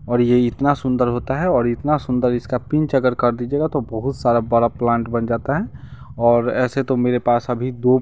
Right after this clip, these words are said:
प्लांट ही बचा हुआ है, पाँच सात था, हीट वेव के कारण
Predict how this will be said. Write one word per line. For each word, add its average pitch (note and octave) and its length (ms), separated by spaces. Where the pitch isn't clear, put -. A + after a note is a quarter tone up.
प्लांट B2 340
ही B2 80
बचा A#2 280
हुआ B2+ 240
है, A#3 80
पाँच A#2 200
सात B2 220
था, - 160
हीट A#2+ 320
वेव B2 200
के A#2+ 140
कारण C3+ 320